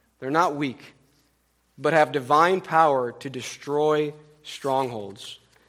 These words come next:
Divine power to destroy strongholds. I think far too many Christians,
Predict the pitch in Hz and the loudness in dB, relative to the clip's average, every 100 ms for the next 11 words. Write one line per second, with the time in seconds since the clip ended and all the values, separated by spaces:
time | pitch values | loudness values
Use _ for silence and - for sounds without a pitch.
0 | _ 131 127 151 170 165 151 139 127 123 | _ -4 4 4 4 2 4 4 2 -4
1 | 127 107 - 143 139 131 123 - - 120 | -12 -12 -12 -4 -2 0 -2 -8 -8 -8
2 | 113 104 104 131 139 156 151 156 160 165 | -8 -10 -6 -4 -2 -4 -4 4 4 4
3 | 170 156 156 151 156 - 156 143 | 2 0 0 0 -4 -2 -4 -4